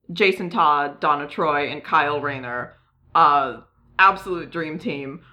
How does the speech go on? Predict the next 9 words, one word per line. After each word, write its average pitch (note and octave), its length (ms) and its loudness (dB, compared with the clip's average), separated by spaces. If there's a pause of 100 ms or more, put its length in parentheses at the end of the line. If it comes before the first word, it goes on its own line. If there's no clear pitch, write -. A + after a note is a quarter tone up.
(160)
are, E3+ 140 4
like, C#3+ 240 -2
kind E3 260 0
of, D#3 120 -8
like, C#3 320 -8 (380)
hopping E3 460 4
around D3 420 -6
universes F3+ 600 -6
together, G#3 580 -6